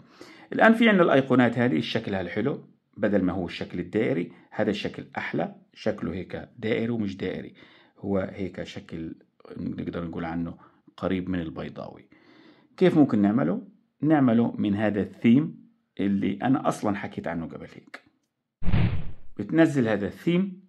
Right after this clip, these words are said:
بوبري، تمام؟ هذا الت-، الثيم أنا حكيت عنه. بتنزل هذا الثيم، وبعد ما تنزله إيش هو هتعمل؟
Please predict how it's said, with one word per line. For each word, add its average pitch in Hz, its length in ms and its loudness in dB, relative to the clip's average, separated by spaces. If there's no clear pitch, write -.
بوبري، 110 440 2
تمام؟ 170 500 4
هذا 101 140 0
الت-، 98 300 -4
الثيم - 480 -2
أنا 98 140 0
حكيت 113 320 -4
عنه. 80 280 -10
بتنزل 113 720 -2
هذا 98 280 -4
الثيم، 101 460 -6
وبعد 139 300 4
ما 127 80 4
تنزله 117 600 -2
إيش 127 200 -4
هو 107 80 2
هتعمل؟ 98 520 -6